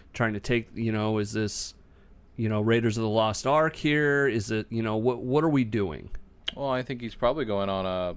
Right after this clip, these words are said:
Speaker 2: you know, uh, promotional, uh, Chateau Picard, uh, you know, tour.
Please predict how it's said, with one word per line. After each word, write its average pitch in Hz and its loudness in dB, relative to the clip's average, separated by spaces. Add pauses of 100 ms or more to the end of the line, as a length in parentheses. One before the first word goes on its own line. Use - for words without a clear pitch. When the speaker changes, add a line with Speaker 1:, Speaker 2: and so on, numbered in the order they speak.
(120)
Speaker 2:
you 98 -10
know, 87 -10 (120)
uh, 87 -8
promotional, 95 -6 (280)
uh, 87 -8
Chateau 95 -6
Picard, 92 -4
uh, 87 -2 (220)
you 90 -12
know, 87 -12 (120)
tour. 123 -10